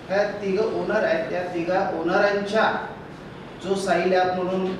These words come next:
सोलापुरात आहेत, त्याला दोन हजार बावीस ते दोन हजार चोवीस या दोन वर्षाच्या कालावधीमध्ये त्यांना टेंडर दिलं होतं. त्या टेंडरमध्ये एकूण एकशे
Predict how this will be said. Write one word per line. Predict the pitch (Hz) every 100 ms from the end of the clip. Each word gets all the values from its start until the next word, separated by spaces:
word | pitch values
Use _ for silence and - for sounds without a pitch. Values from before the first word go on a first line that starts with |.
| - - - - - - -
सोलापुरात | - 160 165 165 185 180
आहेत, | 160 - 196 190
त्याला | 170 - - - - - - 190
दोन | 220
हजार | 214 214 226 226 226 - 170
बावीस | 165 190 - 208
ते |
दोन | 185 190
हजार | 190 196
चोवीस | 202 196 214 196 185
या | 190 196
दोन | 196 202
वर्षाच्या | 185 - 180 190 190
कालावधीमध्ये | 165 165 170 170 175 180 190
त्यांना | 170 180 180
टेंडर | 196 196 220
दिलं | 170 143
होतं. | 127 - - - - - - - - -
त्या | 202 226 -
टेंडरमध्ये | 202 196 190 190 190 214 233 - - - - - - - - - - - - 196
एकूण | 196 202 254 254 254 262 - -
एकशे | 214 226 -